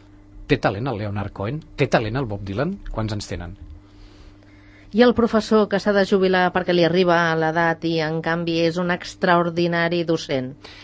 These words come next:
Speaker 1: Això ara sembla, sembla que podrà haver-hi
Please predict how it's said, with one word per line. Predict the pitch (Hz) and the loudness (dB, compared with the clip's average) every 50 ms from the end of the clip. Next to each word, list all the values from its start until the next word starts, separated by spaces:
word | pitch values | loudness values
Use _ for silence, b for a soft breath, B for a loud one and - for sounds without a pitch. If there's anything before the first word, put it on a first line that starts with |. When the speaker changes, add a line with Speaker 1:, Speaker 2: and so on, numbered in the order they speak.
| B B B - 113 | B B B -12 -8
Speaker 1:
Això | - - 139 | -2 -2 0
ara | 131 123 120 | 0 0 -2
sembla, | - - 156 151 151 143 135 131 143 165 175 - | 0 2 2 2 2 2 2 2 2 0 -2 -4
sembla | - - - 170 180 185 180 170 160 151 165 170 151 - | -4 0 0 2 2 2 0 2 2 0 0 0 -4 -6
que | - 123 - | -8 -8 -6
podrà | - 113 110 117 117 117 | -4 -4 -2 -2 -2 -2
haver-hi | 117 113 120 123 | -2 -2 -2 -2